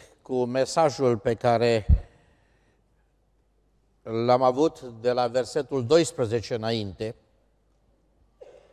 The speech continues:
Am citit de la versetul șapte mai devreme, unde ne-am uitat în mas-, mesajul anterior la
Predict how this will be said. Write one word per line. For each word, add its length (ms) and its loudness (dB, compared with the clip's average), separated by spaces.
Am 180 -4
citit 380 -4
de 80 0
la 120 4
versetul 600 0
șapte 520 0
mai 280 -2
devreme, 720 0
unde 400 -2
ne-am 260 -4
uitat 400 0
în 140 -6
mas-, 320 -6
mesajul 480 -2
anterior 760 0
la 380 0